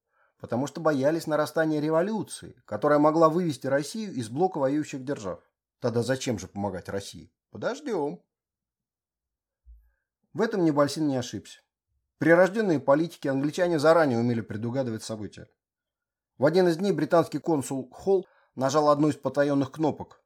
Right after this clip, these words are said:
и сразу началась нужда. Эта нужда еще не была голодом, который валит человека, тем более русского, на землю. Но вот ее результат. На кораблях флотилии вели три постных дня в неделю. И сразу увеличилось число матросов-дезертиров, которые драпали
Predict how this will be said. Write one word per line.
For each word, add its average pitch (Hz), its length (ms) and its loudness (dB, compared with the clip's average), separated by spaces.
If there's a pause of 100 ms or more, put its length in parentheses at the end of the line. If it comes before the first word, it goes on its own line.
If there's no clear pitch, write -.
(540)
и 208 100 -8
сразу 196 340 -8
началась 123 400 -8
нужда. 90 360 -12 (1040)
Эта 151 160 -4
нужда 175 300 6
еще 175 200 2
не 175 140 2
была 170 280 6
голодом, 131 480 2
который 127 300 -2
валит 120 320 0
человека, 117 520 -2
тем 107 180 -4
более 120 200 0
русского, 110 480 -6 (120)
на 123 160 -2
землю. 104 340 -6 (800)
Но 143 200 2
вот 170 200 0
ее 151 200 0
результат. 143 520 -4 (540)
На 131 100 -2
кораблях 160 380 4
флотилии 151 520 0
вели 147 240 0
три 165 240 -4
постных 160 400 -4
дня 139 140 -2
в 143 40 -2
неделю. 104 500 -6 (720)
И 190 100 -8
сразу 120 480 0
увеличилось 104 540 -6
число - 240 -8
матросов-дезертиров, 110 1000 -6
которые 120 340 -6
драпали 135 440 2